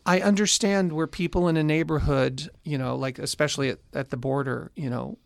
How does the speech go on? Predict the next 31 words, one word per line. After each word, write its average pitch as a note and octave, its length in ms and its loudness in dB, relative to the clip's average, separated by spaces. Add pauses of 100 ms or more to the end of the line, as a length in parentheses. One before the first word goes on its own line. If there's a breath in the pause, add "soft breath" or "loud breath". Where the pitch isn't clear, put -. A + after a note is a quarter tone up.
(100)
do C#3 140 -4
they C#3 120 0
feel C#3 200 -2
threatened C#3 500 -4
by, B2 340 -6
by, A2+ 300 -8
uh, B2+ 240 -12
drug D#3+ 240 0
violence A2+ 380 -4
coming B2 240 -2
across A#2+ 320 -4
the - 80 -16
border? A#2+ 260 -8
Do A#2 120 -8
they A#2+ 180 -8
be, C3+ 160 -6
feel C3 200 -2
threatened B2+ 300 -2
by B2 120 -2
this C3 260 -4
or B2+ 60 -2
that? B2 280 -6 (880 soft breath)
But D#3 180 2
if D#3+ 160 0
you E3+ 280 0
stop G3+ 360 2
looking F3 320 0
at - 100 -6
people D3 440 -2
as C#3+ 180 -4
a, C3+ 60 -2